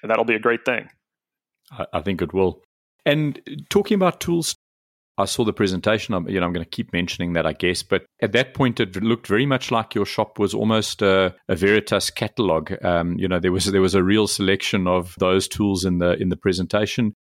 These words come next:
Speaker 2: Could you tell us a little bit about your shop and your tools, what you're using today? Do you have a favorite tool?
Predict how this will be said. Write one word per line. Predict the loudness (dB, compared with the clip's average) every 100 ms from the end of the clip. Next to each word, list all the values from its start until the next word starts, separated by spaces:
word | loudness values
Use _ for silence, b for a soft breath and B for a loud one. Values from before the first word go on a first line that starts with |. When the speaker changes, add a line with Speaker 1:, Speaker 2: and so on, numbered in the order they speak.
| _ _ _ _
Speaker 2:
Could | -10 -2
you | -2
tell | 0 -2
us | -2
a |
little | 0 2
bit | 2
about | 2 0 0 -2
your |
shop | -2 0 -2
and | 0
your | 0
tools, | 0 0 2 2
what | 2 0
you're | -2
using | 0 0 0 -4
today? | 0 2 2
Do | 2
you | 2
have | 2
a | 0
favorite | 0 0 0 -4
tool? | -2 -2 0 -2